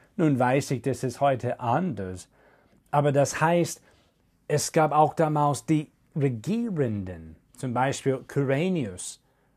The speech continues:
der Statthalter. Das heißt, er war ein Regierungsbeamter des Kaisers und er hatte unter sich Besatzungstruppen. Er war dafür verantwortlich, die römische Herrschaft innerhalb eines Gebiets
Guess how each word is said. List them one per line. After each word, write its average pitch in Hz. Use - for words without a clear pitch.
der 123
Statthalter. 104
Das 120
heißt, 151
er 139
war 143
ein 147
Regierungsbeamter 147
des 139
Kaisers 135
und 143
er 135
hatte 165
unter 185
sich 175
Besatzungstruppen. 127
Er 135
war 156
dafür 160
verantwortlich, 151
die 143
römische 165
Herrschaft 160
innerhalb 156
eines 165
Gebiets 147